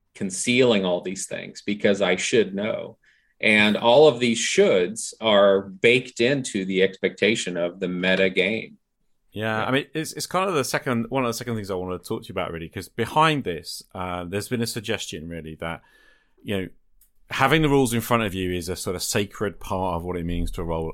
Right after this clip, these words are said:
Speaker 2: you know, run a ro-, role-playing game. You know, that
Speaker 1: Mm-hmm.
Speaker 2: actually the suggestion here, the assumption behind a lot of the questions I get is, "I should know what the rules are. I should be able to see the rules. I'm the player in a game, and it's a game, and I should know what the rules of the game are."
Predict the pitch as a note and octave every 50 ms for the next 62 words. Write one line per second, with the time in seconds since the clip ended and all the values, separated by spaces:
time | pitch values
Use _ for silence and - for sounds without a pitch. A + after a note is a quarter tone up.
0 | - - G2 E2+ D#2+ D#2 E2+ F2 F2 E2+ E2+ - - - E2+ E2 E2 D#2+ E2 -
1 | - F2+ E2+ E2 E2 - - F2 E2+ E2+ - D#2+ D#2 D#2 - - - - - -
2 | - - - F#2 F2 F2 F2 E2+ F2 F2 F2 F#2 F#2+ G#2 - - - G2+ G2 F#2+
3 | F#2 F#2 F2+ F2+ E2 F2 F2 - - F#2 E2+ G2 A2+ G#2 - - G#2+ F#2+ E2+ D#2+
4 | D2+ D#2+ E2 E2+ - - - A2+ G#2+ G#2+ - - - G2+ F#2+ E2+ D#2+ E2+ E2+ E2
5 | E2+ F2+ F#2 F#2 F2+ F2+ - - - F#2 - E2+ E2 - - E2 D2+ D#2 D#2+ -
6 | - - - - D#2+ D#2+ D#2+ D#2 - - - - - - - - - - - -
7 | _ - A2+ A#2 A#2 - - - - D#3+ - B2 G#2+ F#2 E2 - F2 F2 E2+ E2
8 | E2 E2 E2 - - D#2 F#2+ F#2+ - - B2+ G#2 A#2 A2+ A#2 A#2 G#2 G#2+ G#2+ -
9 | - - B2 A#2+ A#2+ A2+ F#2+ F2+ F2 D#2 - - - G2 F#2+ G2 G2 G2 F#2 -
10 | - A#2+ A#2 A2+ A2+ G#2+ G2+ G2+ G2 F#2+ F#2+ F2+ - - - G2 G2 F#2+ F#2 E2+
11 | D#2+ F2 - - - - - - - A2 G#2 G2+ G2 F#2+ F2+ F2 E2+ F2 - -
12 | E2+ E2 F#2 F#2+ G2+ G#2 F2+ E2+ F2+ F#2+ G2 F#2+ F2+ F2 E2+ F2 D2+ - F#2 F#2+
13 | G2 F#2+ F#2 - D2+ C#2 - - -